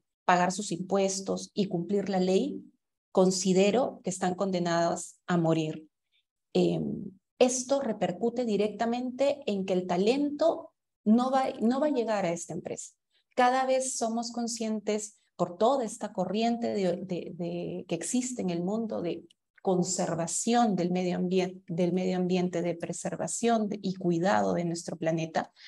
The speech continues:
que el talento ahora, el mejor talento, es, eh, busca precisamente llegar a empresas en donde ellos puedan vivir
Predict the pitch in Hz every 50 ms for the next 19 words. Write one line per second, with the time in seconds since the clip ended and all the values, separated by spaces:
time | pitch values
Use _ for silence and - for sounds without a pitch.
0 | - - - - - - - _ _ _ _ _ _ _ _ _ _ _ _ _
1 | _ _ _ - 254 240 220 - - - 214 214 208 202 208 - 196 185 196 220
2 | 254 277 294 302 294 294 285 247 196 175 170 180 185 196 208 214 240 - - -
3 | 196 190 180 185 180 175 - - - 294 294 294 - - 185 190 185 190 196 196
4 | 196 190 190 240 277 - - - - 208 208 208 208 - - - - - - -
5 | 190 180 - 156 - 254 302 330 320 - - - - - - 180 180 - 202 190
6 | - 220 214 208 214 214 208 208 214 233 254 247 - 190 160 - 202 196 185 170
7 | 196 202 240 269 269 - - - 180 175 175 185 190 185 185 202 196 - - 240
8 | 247 - - - 190 190 190 190 190 190 185 180 190 190 208 202 226 - - -
9 | 233 226 233 226 233 226 208 175 160 202 202 185 214 262 285 262 - - - -